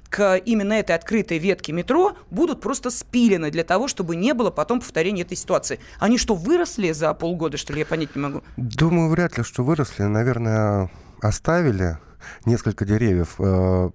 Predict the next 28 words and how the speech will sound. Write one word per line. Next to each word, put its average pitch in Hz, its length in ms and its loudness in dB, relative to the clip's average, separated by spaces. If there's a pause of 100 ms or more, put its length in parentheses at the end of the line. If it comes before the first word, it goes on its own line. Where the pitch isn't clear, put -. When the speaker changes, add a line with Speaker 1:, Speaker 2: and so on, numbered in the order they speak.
Speaker 2:
решив, 110 380 0
что - 200 0
они 104 380 2 (400)
здоровые, 113 480 2
крепкие, 98 420 0
они 113 140 2
не 110 120 0
упадут. 104 580 -2 (460)
А 92 140 2
тут, - 320 -2
э, 107 520 2 (300)
ледяной 110 440 4
дождь, 135 440 -2 (260)
э, 92 440 2
деревья 110 380 2
обледенели, 110 640 0
они 98 500 2 (420)
набрали 107 480 2
тяжести, 117 680 -2 (180)
снег, 107 340 2
Speaker 1:
Мгм. 104 440 -2
Speaker 2:
м, 92 220 0
снег 110 300 -2
на-, 90 580 2
скопился 92 500 -4
на 92 100 0
ветвях, 160 560 0
и 135 300 -2